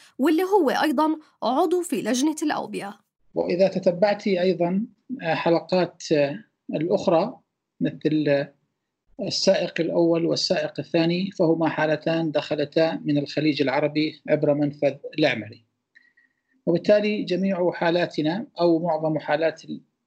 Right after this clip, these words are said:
Speaker 2: الكوفيد في الأردن هي حالات وافدة أو امتداد لحالات وافدة. آه، كانت الث-، كانت، كانت هناك أيضًا بؤرة، بؤرة الرمثة، وهي بؤرة من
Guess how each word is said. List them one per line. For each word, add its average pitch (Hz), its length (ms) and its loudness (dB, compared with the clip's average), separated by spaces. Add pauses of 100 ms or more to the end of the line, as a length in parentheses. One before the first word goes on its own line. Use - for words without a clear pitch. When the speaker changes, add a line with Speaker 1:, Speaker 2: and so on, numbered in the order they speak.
(160)
Speaker 2:
الكوفيد 156 520 0
في - 140 -6
الأردن 165 540 -4
هي 156 200 2
حالات 151 460 0
وافدة 165 720 0
أو 170 200 0
امتداد 165 720 0 (140)
لحالات 147 500 0 (340)
وافدة. 175 500 -2 (1300)
آه، 151 380 0 (120)
كانت 160 440 0
الث-، 185 640 -2
كانت، 190 260 0
كانت 185 320 -2
هناك 185 240 2
أيضًا 180 240 2
بؤرة، 208 600 0 (100)
بؤرة 165 300 -2
الرمثة، 170 440 0
وهي 151 280 2
بؤرة 156 480 -2
من 160 320 0